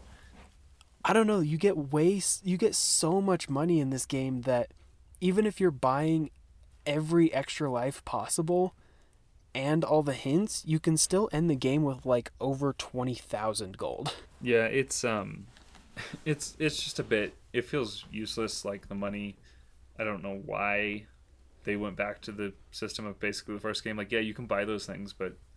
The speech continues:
Speaker 2: eh, <laughs> they just don't really feel worth it. And I don't know, they took away the upgrading system, which I can see, I mean, I can see the benefits of that, but also it just makes the money feel so worthless. It's satisfying to collect, at least, but I don't know, it just feels like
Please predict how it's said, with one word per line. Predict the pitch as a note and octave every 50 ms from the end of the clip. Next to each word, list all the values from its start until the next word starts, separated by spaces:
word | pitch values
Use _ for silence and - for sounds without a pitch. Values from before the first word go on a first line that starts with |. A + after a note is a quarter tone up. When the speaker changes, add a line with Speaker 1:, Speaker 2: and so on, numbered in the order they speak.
| - - - - - - - - - - - - _ - - - - -
Speaker 2:
eh, | A#2 G#2+ G#2+ - - - - - - -
<laughs> | - - -
they | C3+ B2
just | A2+ A#2+ A#2 - -
don't | C3+ A#2 G#2
really | G2+ A2+ G#2+
feel | G2+ - A2 G#2+
worth | G#2 G2+ - -
it. | A#2 A2+ G2+ -
And | A2+ A2+ A2 G#2+ G#2 - _ - -
I | C#3 D#3
don't | F3 F3
know, | F#3+ F#3+ E3 B2+ A2+ G#2+
they | A2+ B2 B2+
took | - - D3+ -
away | D#3 D#3 D#3
the | C#3+ C#3
upgrading | - A2+ A2+ - - C3 B2+ C3+ C3 B2
system, | - C3 B2+ - C#3 C3 B2+ A#2+
which | A2 G2+ G2 - - -
I | - G#2+ G#2
can | G2 - G#2 G2+ G2 - _
see, | - - - - A#2+ A#2 A2 G#2+ G2+ G#2 _ _ _ _ _ _ _ _ _ _ _ _ -
I | A#2+
mean, | B2 B2+
I | B2+
can | B2 C3
see | A#2+ - D#3
the | C3+ A2 F#2 - _ - -
benefits | A2 A2 A#2+ A#2+ - D3+ - - -
of | D#3+
that, | F3 F#3 F#3 E3+ -
but | C3 A#2
also | A2+ A#2 - - A#2
it | G2+
just | - - -
makes | A#2 G#2+ - -
the | G2+
money | G2 G2 F#2+ G2
feel | - - G2 F#2
so | - - - G#2+ G#2 G2+ F#2
worthless. | E2 E2+ F#2+ - - A2 A2 - - - - _ _ _ _ _ _ _ _ _ _ _
It's | - B2+ - -
satisfying | - E3+ D#3+ G3+ A#3 - - B2+ A2 G#2
to | -
collect, | - A2+ B2 D3 D#3 D3 - -
at | -
least, | - A2+ A2+ A2+ - - -
but | - - - - - _ _ _ _ _ _ _ _ _ _ _ _ _ _ _ _ _ _ _ - -
I | A2+
don't | A2 G#2 G2+
know, | G2+ G#2 G#2
it | G2+
just | - - - -
feels | - G#2+ G2+ G#2
like | G#2 G2+ G#2+